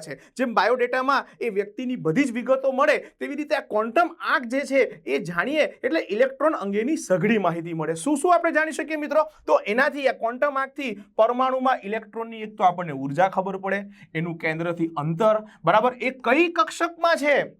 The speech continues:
બરાબર, કક્ષા નહીં મિત્રો, કક્ષક, કઈ કક્ષકમાં છે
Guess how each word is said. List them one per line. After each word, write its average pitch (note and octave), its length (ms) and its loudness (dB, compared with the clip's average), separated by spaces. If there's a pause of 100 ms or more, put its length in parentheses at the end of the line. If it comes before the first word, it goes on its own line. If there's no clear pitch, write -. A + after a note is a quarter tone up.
(180)
બરાબર, D4+ 320 4
કક્ષા C#4 380 2
નહીં F#4+ 160 -2
મિત્રો, C#4+ 200 4 (140)
કક્ષક, - 480 0 (320)
કઈ E4+ 280 6
કક્ષકમાં D#4+ 640 -2
છે C#4+ 80 0